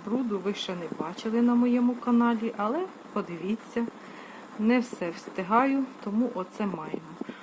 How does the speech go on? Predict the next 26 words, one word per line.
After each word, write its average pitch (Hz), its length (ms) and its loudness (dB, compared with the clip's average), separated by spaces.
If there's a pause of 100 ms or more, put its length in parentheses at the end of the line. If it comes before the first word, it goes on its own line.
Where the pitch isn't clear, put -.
(140)
У 214 60 2
нас 240 260 6
вимкнули 208 580 0
воду 233 480 0 (160)
десь, 214 480 0
е, 208 200 0
уже 208 240 -4
скільки 196 400 -4
це - 160 -16 (160)
днів, 160 160 -12 (120)
мабуть, 180 360 -10 (600)
дня 214 260 6
чотири 254 560 0
чи - 320 -4
п'ять, 247 460 0
як 196 140 -6
нема 190 300 0
води. 180 480 0 (240)
Та 202 140 2
так, 185 220 0 (220)
збираю 240 400 4 (140)
кучу, 285 300 -2
потім 208 400 -4
ввечері 196 340 -2
с-, - 180 -14 (500)
приходжу, 233 560 2